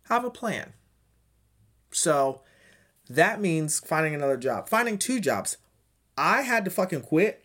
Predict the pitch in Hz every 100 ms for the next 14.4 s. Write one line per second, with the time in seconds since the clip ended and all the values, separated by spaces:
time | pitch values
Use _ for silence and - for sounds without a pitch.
0 | _ 151 160 180 131 160 165 180 185 -
1 | 120 127 110 131 147 135 117 135 135 131
2 | 147 156 147 120 123 156 165 160 120 -
3 | 135 160 151 170 175 202 208 202 170 143
4 | 139 175 175 185 160 135 135 - 139 123
5 | 135 135 131 127 120 127 120 113 110 113
6 | 101 - - _ _ _ - _ _ _
7 | _ _ _ _ _ _ _ _ _ -
8 | - 208 113 - _ _ _ _ _ _
9 | _ _ 135 139 151 165 233 220 160 -
10 | - _ - _ _ - 156 160 156 151
11 | 147 139 135 131 120 110 123 123 120 -
12 | 143 175 185 170 127 135 120 143 208 233
13 | 226 220 160 165 165 160 151 - 139 117
14 | 101 - -